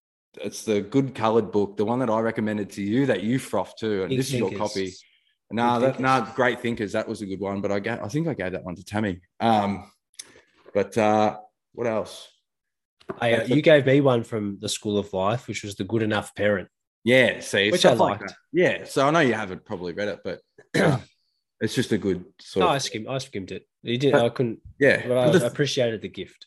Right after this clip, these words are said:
Speaker 2: You know, I
Speaker 1: Yeah.
Speaker 2: skimmed it, but I appreciated the thought,
Speaker 1: But I just
Speaker 2: you know?
Speaker 1: think with these books, it's all, you can pick chapters out, so you don't have to read it. Like,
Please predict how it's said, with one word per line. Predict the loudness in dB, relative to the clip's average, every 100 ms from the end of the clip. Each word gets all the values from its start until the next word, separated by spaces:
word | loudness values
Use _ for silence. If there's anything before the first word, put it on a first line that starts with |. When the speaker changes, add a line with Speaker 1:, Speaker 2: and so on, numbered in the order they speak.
| -6
Speaker 2:
You | 0
know, |
I | 2
Speaker 1:
Yeah. | 2
Speaker 2:
skimmed | 2 2 2
it, | -2
but | -2
I | -6
appreciated | -6 -8 -8 -8 -12
the | -14
thought, | -6 2
Speaker 1:
But | 6
I | 6
just | 4 2 4
Speaker 2:
you | 4
know? |
Speaker 1:
think | 6
with | 6
these | 6 4 4
books, | 2 2 0 -8 -12 -18 _ _
it's | -6 -4 0
all, | -2 -2
you | -4
can | -2 -4
pick | -4 -8
chapters | -6 -6 -4 -4 0
out, | 0 0
so | -2
you |
don't | -2
have | -4
to | -4
read | 0 2 2
it. | 0 -2
Like, | -4 -4